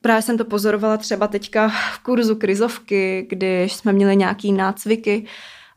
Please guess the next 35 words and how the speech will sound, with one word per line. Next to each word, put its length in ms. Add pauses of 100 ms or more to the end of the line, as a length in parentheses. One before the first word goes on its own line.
(480)
Přijde 300
mi, 180
že 100
prostě 360
všechny 360
tady 220
ty 460 (140)
třeba 220
negativní 560
věci, 280
co 100
se 120
mi 100
v 40
minulosti 420
staly, 460
nebo 440
s 80
čím 180
jsem 240
jako 200
v 80
uvozovkách 500
bojovala, 640 (640)
a 180
co 120
jsem 160
musela 260
překonat, 460
nebo 180
se 120
s 80
tím 140
naučit 380
žít, 400